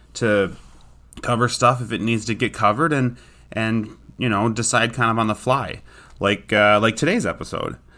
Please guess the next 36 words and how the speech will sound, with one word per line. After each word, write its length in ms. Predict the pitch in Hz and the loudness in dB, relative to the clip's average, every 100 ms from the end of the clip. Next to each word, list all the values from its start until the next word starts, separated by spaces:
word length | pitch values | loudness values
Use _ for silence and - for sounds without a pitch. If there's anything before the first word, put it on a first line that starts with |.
| - - | -18 -6
or 80 | |
this 160 | 101 113 | -4 -2
week's 240 | 170 214 | -2 0
episode, 380 | 101 - - 82 | -2 -4 -8 -6
I 80 | 82 | -6
should 180 | - 80 | -8 -8
say. 280 | 80 73 - - - - - - | -8 -8 -10 -16 -16 -16 -20 -16
This 220 | - 131 139 | -4 -4 0
week's 240 | 220 185 | -2 0
episode 580 | - - 131 120 101 95 | -2 0 -2 0 -2 -2
is 120 | 104 | -6
going 260 | 113 139 175 | -2 0 0
to 100 | 196 | 0
be 140 | 180 | -2
talking 460 | - 143 127 131 113 | -2 -2 -2 -2 -4
about 500 | 95 101 92 95 - - - - - | 0 0 0 -4 -10 -16 -16 -16 -6
neurological 840 | 98 127 160 120 117 113 120 117 | 0 4 4 6 4 4 0 -2
damage 420 | 95 92 101 90 | 0 0 0 0
that 140 | 98 | -4
we 140 | 85 95 | -6 -6
could 160 | 101 | -6
be 80 | 104 | -6
causing 600 | 95 - 101 117 131 135 - - - - | -6 0 0 2 2 0 -4 -20 -20 -10
just 240 | 160 - | -6 -4
through 100 | 180 | -6
some 180 | 185 - | -4 -2
actions 420 | 110 123 - 135 | 0 0 0 0
that 100 | 120 | 0
maybe 500 | 104 110 110 117 120 | 0 2 2 2 0
we're 160 | 113 107 | 0 0
not, 440 | 101 95 92 - 95 | 2 2 0 -4 -4
uh, 360 | 85 80 82 - - - - | -2 -2 -4 -10 -20 -16 0
all 160 | 127 | 4
aware 300 | 131 95 104 | 4 6 6
of 100 | 92 | 4
necessarily. 880 | 95 90 90 - 90 87 82 76 - | 2 -4 -6 -6 -4 -4 -4 -6 -12